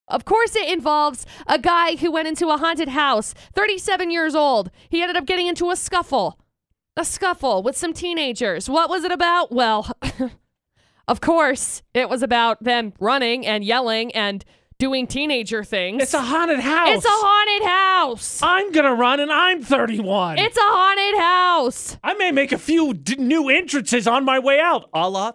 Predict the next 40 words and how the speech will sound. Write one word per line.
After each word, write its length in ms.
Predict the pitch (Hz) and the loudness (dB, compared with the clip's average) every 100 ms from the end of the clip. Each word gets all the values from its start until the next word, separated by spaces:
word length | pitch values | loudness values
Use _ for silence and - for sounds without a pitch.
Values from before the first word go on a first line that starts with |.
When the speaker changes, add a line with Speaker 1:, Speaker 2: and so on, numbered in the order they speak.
| - | -4
Speaker 2:
the 80 | 262 | -4
shed 340 | - 320 285 | -2 -2 -2
in 100 | 190 | -6
story 320 | - 208 220 | -4 -2 -2
number 180 | 233 254 | -2 -2
one. 380 | 277 294 254 139 | -2 -2 -2 -4
Speaker 1:
He 60 | 415 | -2
ended 180 | 427 415 | 0 0
up 160 | 403 | -2
flashing 580 | - 403 392 381 - 381 | -2 -2 0 0 -2 -2
a 60 | 349 | -2
handgun 640 | 359 311 285 294 269 269 | 0 -2 -2 0 0 0
at 220 | 233 294 | 0 0
multiple 540 | 269 294 330 247 277 302 | 2 0 0 -4 -4 -6
children 600 | - 311 294 226 247 233 | -2 -2 -2 -2 -2 -2
after 400 | 240 240 - 277 | -2 -2 -2 -4
the 160 | 247 226 | -2 0
argument 480 | 233 220 240 208 | 0 -2 -4 -4
happened. 500 | 214 240 240 226 214 | -2 0 0 0 -2
Turns 380 | 247 311 330 247 | -2 -2 -2 -2
out 400 | 320 359 311 302 _ _ | 0 2 2 -2 _ _
he 120 | 202 190 | -4 -4
was 160 | 208 | -4
drunk, 440 | 269 269 254 - - | -2 -2 -2 -6 -18
slurred 300 | - 359 392 | -6 0 0
his 120 | 381 320 | 0 -2
words 380 | 403 403 254 | -2 -2 -4
during 240 | 170 349 349 | -4 -2 -2
the 120 | 349 | -2
interview. 520 | 381 381 349 311 220 175 _ _ _ _ _ _ _ | -2 -2 0 0 0 -4 _ _ _ _ _ _ _
He 80 | 269 | -4
ended 140 | 302 302 | -2 -2
up 120 | 247 | -2
getting 240 | 302 330 | -2 0
arrested 680 | 320 330 339 - 311 254 190 | 0 0 0 -2 0 0 -2
Speaker 2:
Idiot. 180 | 196 220 | -6 -4
Speaker 1:
and 440 | 240 233 240 240 - | -2 0 -2 -4 -4
booked 320 | 254 277 302 | -4 -2 -2
in 160 | 269 | -2
at 360 | - 226 233 | -2 -2 -2